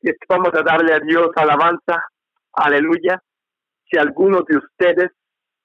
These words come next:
verdaderamente están aquí para darle a Dios alabanza, para darle gloria por unos minutos, hay que darle honor y te adoramos,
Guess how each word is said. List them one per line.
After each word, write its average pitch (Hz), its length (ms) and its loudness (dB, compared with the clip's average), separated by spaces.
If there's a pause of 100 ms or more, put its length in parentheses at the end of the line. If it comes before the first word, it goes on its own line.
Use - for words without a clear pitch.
(240)
verdaderamente 165 720 2
están 165 220 -2
aquí 170 380 -2
para 139 220 0
darle 156 380 2
a 143 80 -2
Dios 160 260 2
alabanza, 156 800 -2 (120)
para 135 200 0
darle 151 380 0
gloria 165 420 2
por 151 120 2
unos 165 220 0 (120)
minutos, 202 600 0 (1400)
hay - 120 -4
que 160 120 -4
darle 160 280 2
honor 175 500 0 (640)
y - 100 -2
te - 140 -4
adoramos, 147 560 0